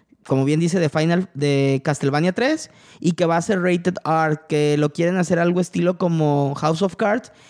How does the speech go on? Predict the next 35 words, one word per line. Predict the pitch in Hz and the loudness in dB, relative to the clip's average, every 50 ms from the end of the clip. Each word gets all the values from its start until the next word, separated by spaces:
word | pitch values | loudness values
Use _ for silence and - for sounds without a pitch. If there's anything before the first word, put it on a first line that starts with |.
| - - - | -20 -12 -6
y | - 170 | -2 0
va | 165 165 | 0 0
a | 156 | 0
ser | - 170 156 156 | 0 0 -2 0
con | - 175 170 170 | 0 -2 0 0
animación. | 160 156 151 147 139 135 131 - 180 180 175 175 165 156 - - _ _ _ _ - - - | 2 2 2 2 0 0 -2 0 0 0 0 0 -2 -4 -6 -14 _ _ _ _ -20 -10 -6
Al | - 135 143 135 | -4 -2 -2 0
parecer | - 143 139 139 135 139 - 165 156 156 | 0 0 2 2 0 0 0 0 0 2
va | 165 | 0
a | 160 | 0
ser | 175 165 | 0 2
una | 165 165 | 2 2
animación | 170 170 160 147 139 - 147 147 151 156 | 2 2 0 0 0 0 0 0 2 0
estilo | 151 147 - 156 151 151 | 0 0 0 -2 -2 0
japonesa, | 143 156 151 - 175 185 196 196 196 170 202 196 196 202 - - - - - - - - _ | 0 -2 -2 -2 0 0 0 0 0 0 0 -2 -2 -4 -6 -10 -18 -20 -20 -20 -20 -14 _
como | - 147 151 151 151 147 147 147 | -2 0 2 2 2 2 2 2
a | 143 143 127 - - | 2 0 -2 -2 -2
Aijin, | 139 143 143 135 135 156 165 165 175 190 190 | -2 -2 -2 -2 -2 0 0 2 0 0 0
que | - 170 | -2 -4
tienen | 156 - 156 151 160 165 170 | -2 -2 0 0 0 2 2
ahí | 156 147 147 151 160 160 | 2 2 2 2 2 2
en, | 165 160 156 147 - | 2 0 0 0 -2
en | 143 139 139 | 0 0 2
Netflix | 143 147 147 170 - 180 170 - | 2 0 0 -2 -2 -4 -2 -2
también. | - 180 175 180 180 185 185 196 208 233 247 226 - _ _ _ _ _ _ | -2 -2 0 0 0 0 2 2 0 0 -2 -6 -8 _ _ _ _ _ _
O | - 143 156 | -4 -2 0
sea, | 180 151 | 0 0
va | 147 151 | 0 0
a | 151 | 0
ser | 151 180 165 165 165 160 160 | 0 0 0 2 0 0 0
dibujada, | 165 170 160 143 - 160 151 156 151 147 | 0 0 0 0 0 0 0 0 0 2
no | 147 143 | 2 2
va | 147 147 | 0 0
a | 143 | 0
ser | - 156 147 147 147 143 143 143 - - | 0 0 0 2 2 0 -2 -4 -6 -8